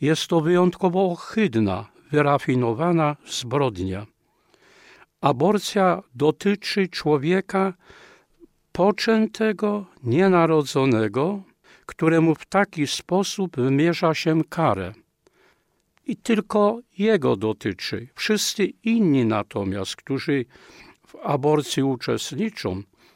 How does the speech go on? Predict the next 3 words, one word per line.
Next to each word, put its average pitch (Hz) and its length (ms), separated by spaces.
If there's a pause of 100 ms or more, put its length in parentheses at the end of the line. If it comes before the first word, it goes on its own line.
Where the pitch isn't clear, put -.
(120)
są 190 520 (480)
egzekutorami 151 1300
śmierci. 117 680